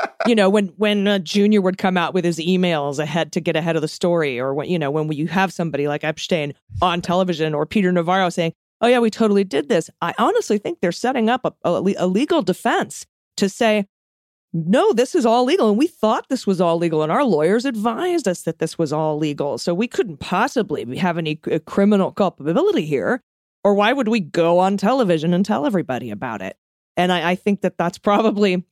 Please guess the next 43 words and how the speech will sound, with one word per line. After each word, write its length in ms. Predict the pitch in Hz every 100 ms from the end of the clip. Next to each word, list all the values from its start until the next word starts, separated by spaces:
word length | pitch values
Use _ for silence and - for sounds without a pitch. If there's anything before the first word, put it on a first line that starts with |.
| _
what 200 | 180 202
we 140 | 202 196
might 220 | 180 180
end 160 | 180 170
up 100 | -
seeing 340 | 214 208 196
if, 340 | 202 202 - -
you 220 | - 190
know, 160 | 156 147
criminal 360 | 196 180 160
charges 440 | 147 170 175 170 151
are 40 |
brought 300 | 147 156 202
in 140 | 160
this. 180 | 135 143
We, 160 | 196 185
we 140 | 196
do 180 | 165 190
know 160 | 196 180
that 160 | 175
the 160 | 165 -
archives 800 | 139 175 - 175 147 147 180 - _ _ _ _ -
has 460 | 165 165 156 - - 160
some 400 | - 180 151 151 -
police 580 | 190 175 180 - - - _ - _
at 160 | - 165
the 120 | 165
archives 340 | 151 156 160 -
who 160 | 165
are 180 | 151 156
looking 340 | 156 156 143
into 240 | 139 139 147
this, 280 | 143 202 175
and 80 |
the 40 | 151
inspector 400 | 147 160 156 147
general 540 | 143 131 131 156 196
and 180 | 151 143 - - _ -
there 340 | 170 147 165
at 140 | 147 -
that 160 | 147
particular 380 | - 175 165 143
agency. 680 | 139 131 127 160 165 165 202